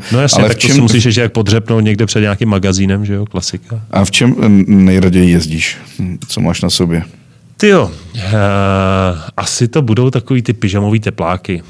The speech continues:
Speaker 1: Já mám různý období, který se jí opakujou a častokrát právě na Blízký východ nebo do zemí, kde ty teploty sahají k těm, eh, čtyřicítkám, tak, eh,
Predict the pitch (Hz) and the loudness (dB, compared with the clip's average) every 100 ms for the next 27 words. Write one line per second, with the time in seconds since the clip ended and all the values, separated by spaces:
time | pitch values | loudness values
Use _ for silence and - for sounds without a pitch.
0 | - 90 92 92 101 104 101 113 101 87 | -10 -4 -2 0 0 0 0 0 -2 -2
1 | 92 98 - 98 - 113 87 - 92 98 | -2 -2 -2 -4 -2 0 0 -2 -2 0
2 | 90 85 85 - - - 92 90 92 92 | 2 2 -2 -4 -14 -6 -2 0 0 0
3 | 98 - 98 101 98 - 95 95 95 95 | -2 -2 -2 -2 -2 -2 -2 0 0 0
4 | 92 - - 92 - 92 95 92 92 92 | -2 -4 -2 -4 -2 -2 -2 0 0 0
5 | 95 92 90 101 92 82 87 101 - 90 | 0 0 -2 -2 -4 -4 -4 -2 -2 -2
6 | 90 - 92 95 90 87 87 90 - 87 | -2 -4 -4 -4 -2 -2 -2 -4 -6 -4
7 | 90 92 - 95 92 92 90 - | -4 -6 -4 -2 -2 -2 -6 -2